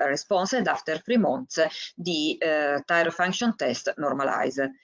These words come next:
So these data confirm the presence of a T S H oma,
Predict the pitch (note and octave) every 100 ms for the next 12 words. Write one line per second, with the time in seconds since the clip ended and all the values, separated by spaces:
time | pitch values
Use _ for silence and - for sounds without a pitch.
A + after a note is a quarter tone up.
0 | _ - F#3 D#3+ E3 F3+ E3+ E3 F#3+ D#3
1 | - F3 F3+ F#3+ F#3+ - D3+ C#3+ F#3 F#3
2 | C#3+ A#2+ D3 C#3+ C#3 D3+ D3+ D#3 D3 C#3+
3 | D3 F3 A3 A3 C#3+ B2+ D3